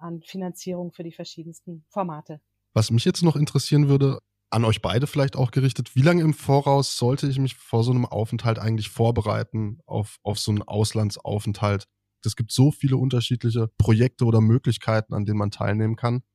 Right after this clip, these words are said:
Speaker 2: Gibt's da irgendwie so ein Zeitfenster, wo man sich so ein bisschen drauf einstellen sollte? So viel Zeit sollte man auf jeden Fall mitbringen, dass, äh, am Ende vor Ort auch nichts schief läuft?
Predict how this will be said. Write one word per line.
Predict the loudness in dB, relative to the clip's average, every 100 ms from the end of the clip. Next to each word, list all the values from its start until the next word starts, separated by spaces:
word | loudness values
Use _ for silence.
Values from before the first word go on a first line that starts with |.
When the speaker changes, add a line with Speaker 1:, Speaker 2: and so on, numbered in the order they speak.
| _
Speaker 2:
Gibt's | -4 -2 0
da | 2
irgendwie | 4 4
so | 4
ein | 0
Zeitfenster, | -2 -10 -10 -6 -4 -4 -2 0 0 -2 -8 -12 -12 -4
wo | -2
man | 0 0
sich | 0 -2
so | -2
ein | -2
bisschen | -2 -4
drauf | -2 -4 -4
einstellen | -6 -6 -2 -2
sollte? | 0 0 0
So | -2 -4
viel | -6
Zeit | -2 -2 0
sollte | -2 -2 -2
man | -4
auf | -4
jeden | -4 -4
Fall | -2
mitbringen, | -2 -2 -4 -2 -4 -6 -4
dass, | -2 -2 -4
äh, |
am | -4 -2 -4
Ende | -2 -2
vor | -2 -4
Ort | -4 -6
auch | -8
nichts | -8 -8
schief | -10 -10
läuft? | -10 -10